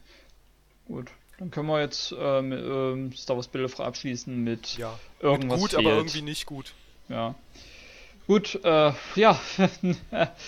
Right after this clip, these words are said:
Speaker 1: Das können wir eigentlich schon fast rauslassen. Assassin's Creed
Speaker 2: Altes
Speaker 1: Syndicate,
Speaker 2: Dilemma, ne?
Speaker 1: keiner von uns hat's gespielt. Wir warten, äh, aber ich denke mal, mindestens zwei von uns werden's mal irgendwann im Verlauf dieses oder nächsten Jahres spielen. Also ich auf jeden Fall. Ich hab jetzt, äh, ich
Speaker 2: Ja.
Speaker 1: bin ja derzeit noch in Unity am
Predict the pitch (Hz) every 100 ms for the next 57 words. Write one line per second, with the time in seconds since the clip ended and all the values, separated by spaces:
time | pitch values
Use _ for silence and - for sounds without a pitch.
0 | - - - - 139 - 156 135 156 156
1 | 156 - 151 196 190 151 - 156 185 175
2 | 175 - 156 175 196 180 160 151 135 131
3 | 160 170 180 180 175 170 175 - 170 -
4 | 226 262 269 226 180 170 170 190 190 170
5 | 165 170 170 180 175 170 165 160 160 156
6 | - - - - - 165 175 170 170 -
7 | - 160 170 185 165 160 147 139 180 208
8 | 196 - 185 - 196 196 185 175 180 190
9 | 175 165 160 165 180 175 170 156 156 160
10 | - 151 156 151 - - 170 160 151 160
11 | 156 143 - 147 160 170 165 147 147 143
12 | - 127 143 143 143 147 143 147 - 143
13 | 139 139 170 180 175 175 170 156 156 156